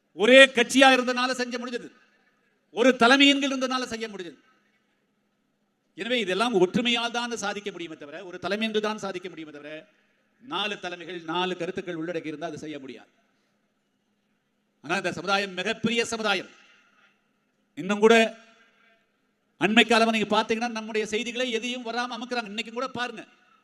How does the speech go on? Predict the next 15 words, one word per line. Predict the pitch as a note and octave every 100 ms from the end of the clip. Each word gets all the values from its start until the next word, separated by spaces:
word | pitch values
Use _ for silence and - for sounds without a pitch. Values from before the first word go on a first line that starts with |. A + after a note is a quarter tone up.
| _ _
இத்தனை | C3+ - G#3
நாள் | G#3+ B3
இல்ல, | B3 B3+ A#3+
இன்னைக்கு | E3+ F3 F#3+ F#3+
பார்த்தா |
முதலமைச்சர் | G3 F#3+ G#3 A3+ A3
திண்டுக்கல், | A3+ A3+ A#3 A3+ A3+ _ _ _ _ _ _ _
ஆ, | F3
இன்னொரு | G3+ G#3+
கட்சியை | G#3 G#3+ G#3
பார்த்தா | G#3 G3+
இன்னைக்கு | G3 F#3+ G#3
தான் | A#3
கூட்டணி | G#3+ A#3 A3+
இருக்கிறாங்க. | A3+ A3 G#3